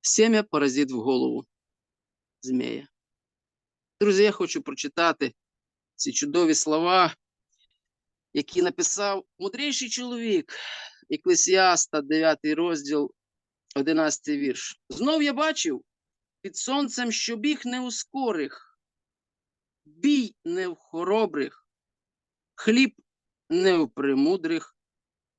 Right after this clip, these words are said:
не в розумних багатство, ні ласка у знавців". А у кого?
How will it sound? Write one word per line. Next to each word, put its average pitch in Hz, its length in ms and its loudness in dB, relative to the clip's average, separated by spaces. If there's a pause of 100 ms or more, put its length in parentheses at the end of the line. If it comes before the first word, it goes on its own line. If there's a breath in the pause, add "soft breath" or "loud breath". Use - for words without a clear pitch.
(240)
не 220 220 2
в 196 60 -4
розумних 208 800 -2
багатство, 170 880 -4 (1120)
ні 180 260 4
ласка 175 840 0 (300)
у 160 120 -6
знавців". 160 880 -4 (2500)
А 170 240 -2
у 143 120 -2
кого? 131 420 -6